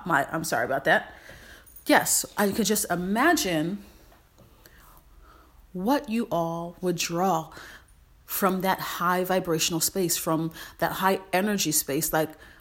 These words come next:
oh my gosh, like, you would feel so good because you would be feeling good, you would be looking good.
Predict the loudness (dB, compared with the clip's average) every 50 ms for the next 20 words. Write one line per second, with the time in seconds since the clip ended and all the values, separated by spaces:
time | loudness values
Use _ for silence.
0 | -10 0 2 4 4 4 4 2 4 6 8 8 8 6 4 4 4 2 2 0
1 | -6 -16 -20 -10 0 4 6 6 8 6 4 2 4 4 4 4 4 4 2 4
2 | 4 6 6 6 4 2 0 4 6 8 8 8 6 2 0 -2 0 2 2 2
3 | 4 2 2 0 0 0 -2 -2 -2 0 2 4 4 6 6 4 4 4 2 0
4 | 2 2 2 2 2 2 2 2 2 2 2 2 2 2 2 4 6 6 6 4
5 | 4